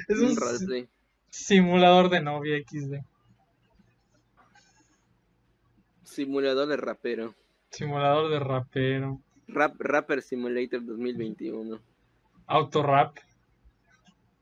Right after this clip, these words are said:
Speaker 1: ¿Has visto los, lo que hacen de, de autorap? De que... ¿te acuerdas la aplicación esa, no? Que salió.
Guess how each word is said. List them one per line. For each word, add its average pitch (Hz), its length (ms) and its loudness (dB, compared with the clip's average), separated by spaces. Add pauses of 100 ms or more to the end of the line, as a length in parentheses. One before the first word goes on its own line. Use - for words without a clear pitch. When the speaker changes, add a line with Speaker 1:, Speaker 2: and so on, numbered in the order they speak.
(1400)
Speaker 1:
¿Has 180 160 4
visto 190 240 6
los, 147 240 2
lo 147 240 -2
que 156 120 6
hacen 165 320 4
de, 135 260 2
de 131 100 0
autorap? 139 580 4 (300)
De 139 140 -14
que... 135 300 -10 (520)
¿te 160 100 0
acuerdas 208 240 8
la 151 80 4
aplicación 156 520 -2
esa, 180 160 2
no? 175 180 2
Que 170 100 -4
salió. 147 340 -2